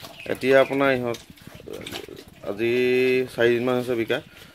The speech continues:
গাহৰি মাংসৰ দাম বাঢ়িছে যিহেতু, গতিকে পোৱালিটো বাঢ়িছে।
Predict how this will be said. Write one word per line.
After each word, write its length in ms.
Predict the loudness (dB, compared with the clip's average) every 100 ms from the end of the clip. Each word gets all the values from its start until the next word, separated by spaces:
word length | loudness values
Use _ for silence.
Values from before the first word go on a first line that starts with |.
| -20 -20 -20 -20 -20 -6
গাহৰি 420 | -4 0 0 2 0 0 -2 -4 -10 -8
মাংসৰ 320 | -6 -4 0
দাম 140 | 0 0
বাঢ়িছে 320 | -2 0 -2
যিহেতু, 280 | -2 -4 -6 -14 -16 -6
গতিকে 260 | -2 -2
পোৱালিটো 500 | -2 -2 2 2 0 0
বাঢ়িছে। 320 | -2 -2